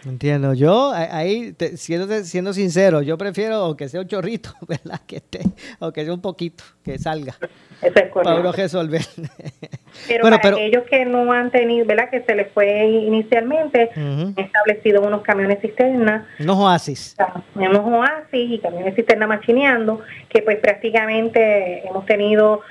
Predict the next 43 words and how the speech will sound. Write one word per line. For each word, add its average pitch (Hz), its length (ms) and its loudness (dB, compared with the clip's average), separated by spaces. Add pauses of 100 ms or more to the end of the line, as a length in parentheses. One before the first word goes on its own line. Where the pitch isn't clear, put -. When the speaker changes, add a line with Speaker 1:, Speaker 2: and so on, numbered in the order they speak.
(180)
Speaker 2:
eh, 202 140 4
publicados 202 560 2
en 226 100 4
las 233 160 2
redes 254 500 2
para 190 280 0
que 190 80 -6
entonces 175 480 -2
los 202 220 2
clientes 208 580 2 (280)
pues 190 200 0
sepan 196 260 0
dónde 202 240 2
dirigirse 208 880 -2
si 190 80 2
tuvieran 175 380 0
alguna 180 240 -2
necesidad. 185 480 -6
Speaker 1:
De 156 340 -4
hecho, 185 200 -2 (140)
pu-, 160 300 -4
pu-, 156 220 -4 (100)
pudiéramos 160 500 -2
en 214 100 -6
este 208 160 -8
momento, 190 760 0
¿verdad?, 160 460 0
eh, 135 720 -2
eh, 127 60 -2
repetir 143 420 0
esos, 175 320 -4 (460)
esos 175 240 -2
lugares 190 360 2
donde 165 140 -2
están 147 220 -4
esos, 175 340 -4
esas, 165 420 -8
esos 170 240 -10
camiones 165 260 -4
cisterna, 214 340 -4
esos 175 180 -2
oasis, 170 400 -2
este. 127 460 -10